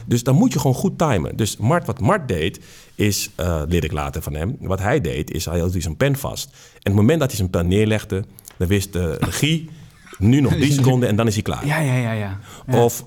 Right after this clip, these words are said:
Speaker 1: ehm, wat ik dan deed, is dat ik zei van,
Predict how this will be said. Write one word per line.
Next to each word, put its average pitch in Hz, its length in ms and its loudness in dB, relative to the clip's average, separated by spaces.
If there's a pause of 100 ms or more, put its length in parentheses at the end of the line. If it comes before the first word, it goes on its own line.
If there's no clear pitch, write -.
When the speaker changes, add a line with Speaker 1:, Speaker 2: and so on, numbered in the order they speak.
(140)
Speaker 1:
ehm, 87 800 0
wat - 160 -2
ik 143 160 0
dan 107 160 0
deed, 85 400 -4
is 85 480 -4 (280)
dat 92 120 -4
ik 92 100 -6
zei 90 260 -2
van, 85 380 -4